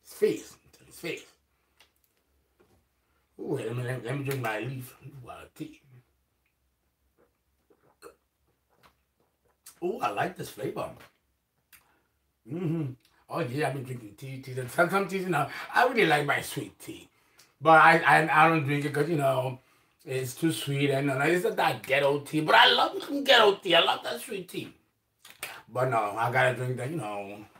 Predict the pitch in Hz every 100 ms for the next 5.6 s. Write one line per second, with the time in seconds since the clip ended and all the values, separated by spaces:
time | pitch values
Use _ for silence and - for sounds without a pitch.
0 | 117 101 101 117 123 - - - - 147
1 | - - - - _ _ _ - _ _
2 | _ _ _ - 175 170 - 131 117 -
3 | - _ _ _ _ _ _ _ _ _
4 | _ _ - - - 151 147 160 180 190
5 | 185 180 160 151 143